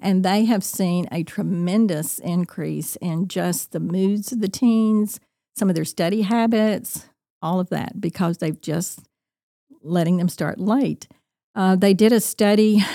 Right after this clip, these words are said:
of some teens, and they found that at nine A M,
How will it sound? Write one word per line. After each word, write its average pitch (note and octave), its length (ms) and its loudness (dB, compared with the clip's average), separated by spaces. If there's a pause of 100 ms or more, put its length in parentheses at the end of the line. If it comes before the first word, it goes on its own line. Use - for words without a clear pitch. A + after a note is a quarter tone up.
(160)
of F#3+ 320 2
some F#3 240 2
teens, G3 720 2 (260)
and F#3 520 0 (360)
they F#3+ 160 2
found G3+ 420 2
that E3+ 140 2
at E3+ 120 -2
nine F3+ 360 0
A A#3+ 260 -2
M, F#3 380 -2